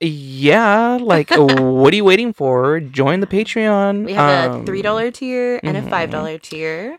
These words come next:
Speaker 1: And just depending on what category you want to be placed under and whether you ha-, whether you want access to feed pics or not, and
Speaker 2: <laughs>
Speaker 1: whether you want access to exclusive content as well, too. I think we dropped
Speaker 2: Mm-hmm.
Speaker 1: that recently.
Speaker 2: Mm-hmm.
Speaker 1: Uh, one that was released through Patreon exclusively,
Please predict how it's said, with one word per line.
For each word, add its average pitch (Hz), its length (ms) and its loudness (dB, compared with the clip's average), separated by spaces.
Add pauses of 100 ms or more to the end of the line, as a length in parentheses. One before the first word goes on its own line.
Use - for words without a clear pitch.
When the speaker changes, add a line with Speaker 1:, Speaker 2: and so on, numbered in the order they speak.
Speaker 1:
And 135 220 0
just 156 140 0
depending 147 260 -2
on 139 80 -2
what 139 100 -4
category 139 500 -2
you 135 100 -6
want 131 160 -4
to 131 40 -4
be 131 60 -6
placed - 340 -10
under 139 440 -6
and 143 260 -4
whether 135 160 0
you 135 100 0
ha-, 131 180 -8
whether 139 200 -2
you 135 140 -4
want 131 180 -6
access 143 300 -6
to 135 80 -14
feed - 300 -14
pics - 260 -12
or 131 80 -8
not, 170 360 -4 (120)
and - 240 0 (240)
Speaker 2:
<laughs> - 200 -4
Speaker 1:
whether 143 240 4
you 143 120 0
want 156 160 0
access 143 340 -6
to 151 100 -6
exclusive - 840 -6
content 131 400 -6
as 123 100 -10
well, 117 160 -6
too. 135 320 -6
I 208 60 0
think 214 120 0
we 180 60 6
dropped 214 280 0
Speaker 2:
Mm-hmm. - 20 -10
Speaker 1:
that 240 160 -2
recently. - 640 -8 (300)
Speaker 2:
Mm-hmm. 214 120 -8
Speaker 1:
Uh, 147 260 4
one 147 200 2
that 147 100 4
was 143 180 -4
released 143 240 -4
through 135 140 -12
Patreon 127 680 -6
exclusively, 117 720 -10